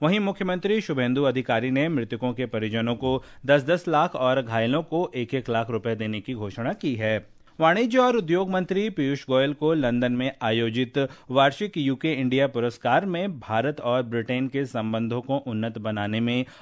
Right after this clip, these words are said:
असाधारण नेतृत्व के लिए विशेष पुरस्कार से सम्मानित किया गया है। श्री गोयल ने आज सोशल मीडिया पोस्ट में ये जानकारी साझा की। उन्होंने कहा कि ये सम्मान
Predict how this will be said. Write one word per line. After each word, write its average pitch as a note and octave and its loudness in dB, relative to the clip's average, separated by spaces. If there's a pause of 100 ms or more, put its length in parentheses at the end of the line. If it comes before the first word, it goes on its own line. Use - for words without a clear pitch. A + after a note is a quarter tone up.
(140)
असाधारण C#3+ 4
नेतृत्व B2 -4
के B2 0
लिए B2 0 (220)
विशेष D#3 -2
पुरस्कार A#2 0
से A#2+ -8
सम्मानित G#2 -4
किया E3+ 4
गया E3 4
है। G3+ 2 (240)
श्री D3+ -2
गोयल A#2+ 2
ने D3 0 (100)
आज A2+ 0
सोशल A#2 -4
मीडिया A2+ -2
पोस्ट A#2 -4
में A2+ -2
ये A2 -2
जानकारी G#2 -2
साझा A#2 0
की। A2+ -2 (280)
उन्होंने C#3+ 2
कहा E3 0
कि F3+ -6
ये D3+ 0
सम्मान B2+ 2